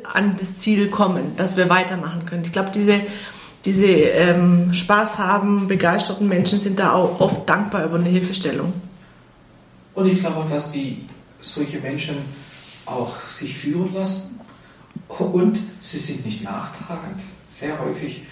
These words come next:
Speaker 2: Menschen, die so hoch initiativ unterwegs sind, die hoch, äh, spontan und lustig sind und Witze heben ihre gute Laune.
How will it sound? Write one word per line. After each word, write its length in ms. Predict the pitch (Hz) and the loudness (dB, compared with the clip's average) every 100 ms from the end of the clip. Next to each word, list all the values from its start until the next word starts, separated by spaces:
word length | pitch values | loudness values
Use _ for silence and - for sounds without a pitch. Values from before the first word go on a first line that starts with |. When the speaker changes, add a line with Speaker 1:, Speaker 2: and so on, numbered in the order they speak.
| - - - 127 131 | -20 -20 -20 -16 -8
Speaker 2:
Menschen, 460 | 151 156 147 123 - | -6 -6 -6 -8 -10
die 100 | 139 | -12
so 140 | 127 131 | -8 -4
hoch 520 | 123 123 143 160 160 - - - - - | -4 -2 -2 -2 -6 -12 -16 -18 -20 -8
initiativ 680 | 151 147 - 135 - 180 175 | -6 -6 -6 -8 -6 -4 -2
unterwegs 480 | 156 147 139 139 139 | -2 -2 -4 -6 -8
sind, 280 | 123 - | -10 -10
die 160 | 139 131 | -10 -4
hoch, 300 | 147 156 - - - - - - - | -2 -2 -6 -12 -20 -20 -20 -20 -14
äh, 140 | 135 135 | -8 -8
spontan 760 | - 147 - 147 170 170 160 151 | -4 -4 -4 -4 0 0 -2 -6
und 200 | 139 - - | -10 -12 2
lustig 400 | 185 185 - - | 4 4 2 -2
sind 260 | 170 135 | -2 -4
und 200 | 127 120 - - - - - - - | -4 -6 -10 -16 -20 -20 -20 -20 -4
Witze 280 | 175 175 185 | -2 0 0
heben 260 | 175 151 | 0 0
ihre 140 | 151 143 | 0 0
gute 220 | 143 139 | 0 0
Laune. 420 | 131 190 190 - | 2 4 2 0